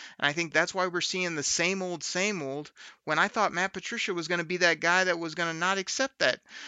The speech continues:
that same old routine or the same old, uh, quiet guy, "Well, I'll just talk to my guys after the game." How about you getting to 'em in the second quarter when they can't stop anybody on defense? <sighs> Oh,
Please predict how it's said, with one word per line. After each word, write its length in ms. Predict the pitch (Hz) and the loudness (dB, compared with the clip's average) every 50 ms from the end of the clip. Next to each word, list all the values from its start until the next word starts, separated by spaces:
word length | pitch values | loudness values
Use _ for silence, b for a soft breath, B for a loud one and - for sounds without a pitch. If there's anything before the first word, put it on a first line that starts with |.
| B B B | B B B
that 200 | - 127 127 - | -2 -2 -2 0
same 300 | - - 170 160 156 147 | 0 -2 0 -2 -2 -2
old 160 | 143 143 139 | -4 -6 -6
routine 540 | 139 147 147 139 - - - 156 147 143 139 | -4 -4 -4 -4 -4 -4 -4 -2 -4 -2 -2
or 100 | 135 135 | -2 -4
the 120 | 127 139 139 | -4 -4 -4
same 320 | - - 165 156 156 151 | -2 -2 0 0 0 -2
old, 360 | 147 143 143 147 147 135 143 | -2 -4 -4 -4 -6 -6 -4
uh, 300 | 143 135 131 131 127 127 127 _ | -2 0 0 0 0 -2 -4 _
quiet 440 | - - 151 143 143 143 135 - | -4 4 6 8 8 8 6 4
guy, 320 | - 147 139 135 135 135 131 | 4 4 6 6 6 6 4
"Well, 300 | 127 123 131 139 143 135 | 2 0 -4 -2 0 2
I'll 160 | 135 131 139 | 2 2 0
just 240 | 135 135 139 - - | -2 -4 -6 -6 -4
talk 220 | - 143 135 - | 0 0 0 0
to 80 | - 143 | 0 -2
my 180 | 135 127 127 | 0 0 0
guys 380 | 123 127 127 123 123 131 127 123 | 2 4 4 6 6 4 2 2
after 420 | 135 135 135 139 - - 147 135 | 4 6 6 4 4 -2 -12 -10
the 100 | 123 127 | -8 -8
game." 360 | 123 123 127 123 127 127 127 _ B B B B B B | -6 -4 -4 -4 -4 -8 -16 _ B B B B B B
How 80 | B - | B -6
about 300 | 180 226 233 226 - - | -2 -2 -2 -2 -2 -2
you 100 | 240 226 | -4 -4
getting 380 | 180 156 226 208 - 208 202 - | -2 0 0 0 0 0 -6 -4
to 120 | 220 220 | -2 -2
'em 100 | 214 214 | -2 0
in 80 | 214 202 | 0 -2
the 80 | 196 185 | -2 0
second 320 | - 220 202 - 196 - | 2 2 2 2 0 -12
quarter 400 | - - 196 208 233 233 220 185 | -8 -4 0 2 4 4 4 2
when 120 | 170 165 | 0 2
they 120 | 165 165 165 | 0 0 -2
can't 320 | - - 190 185 180 - | -2 -2 0 0 0 -2
stop 340 | - - 190 180 185 190 - | -4 -2 0 2 2 2 2
anybody 500 | 208 220 240 254 220 151 147 147 151 156 | 0 -2 0 -2 -2 -2 0 0 2 2
on 140 | 160 170 180 | 2 0 0
defense? 720 | 185 233 240 254 - - - - - - - - - - _ | -2 -6 -8 -8 -8 -10 -10 -10 -10 -12 -14 -14 -14 -14 _
<sighs> 40 | B B B B B B B B B B B B B _ - - | B B B B B B B B B B B B B _ -12 -6
Oh, 320 | 160 156 143 131 120 117 | -4 -4 -4 -4 -6 -10